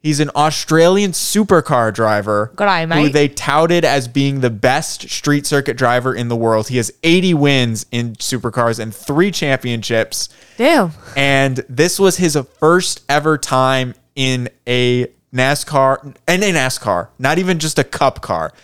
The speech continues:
Speaker 1: Just he's never run a nascar race before.
Speaker 2: What?
Speaker 1: And he was doing good all weekend.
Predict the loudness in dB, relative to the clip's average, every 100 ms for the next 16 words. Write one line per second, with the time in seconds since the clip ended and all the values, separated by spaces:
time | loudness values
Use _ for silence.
0 | _ -10 -4 -2 0 2 2 2 2 2
1 | 2 0 -2 -2 -4 -4 -4 -8 -8 -4
2 | -2 -2 -4 -6 -4 -6 -2 -2 -2 -4
3 | -2 2 2 2 -2 _ _ _ _ _
4 | _ _ _ _ _ _ 2 2 2 0
5 | 2 4 4 6 6 6 4 2 0 2
6 | 0 0 -4